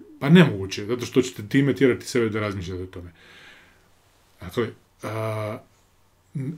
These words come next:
kako ćete prevazići to da ne razmišljate o sebi, to je odmah druga stavka, a to je da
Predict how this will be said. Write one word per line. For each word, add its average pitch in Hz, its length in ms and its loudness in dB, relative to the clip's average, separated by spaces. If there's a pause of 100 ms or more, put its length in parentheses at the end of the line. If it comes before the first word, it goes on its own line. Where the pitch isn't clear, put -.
(120)
kako 165 280 6
ćete - 280 2
prevazići 139 600 2
to 147 280 8
da 135 220 2
ne 135 360 6
razmišljate 110 640 -2
o - 20 -8
sebi, 147 280 2
to 135 100 6
je 135 40 10
odmah 127 200 4
druga 110 460 0 (460)
stavka, 190 580 0
a 113 100 -4
to 185 240 6
je 165 100 6
da 143 440 0